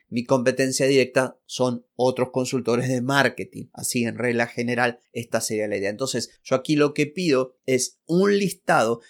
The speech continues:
de aquellos cinco competidores que mi cliente considera importantes. Y en el listado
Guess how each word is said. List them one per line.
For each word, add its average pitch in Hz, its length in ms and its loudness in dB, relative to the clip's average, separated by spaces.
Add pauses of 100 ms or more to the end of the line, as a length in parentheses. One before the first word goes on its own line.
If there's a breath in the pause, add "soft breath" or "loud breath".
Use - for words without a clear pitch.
(120)
de 120 120 0
aquellos 139 460 -2
cinco 170 340 -2
competidores 156 720 0
que 143 180 2
mi 143 160 -2
cliente 135 420 -2
considera 123 480 -2
importantes. 117 1160 -4 (100)
Y 123 320 -6
en 123 160 -2
el 123 120 2
listado 147 680 2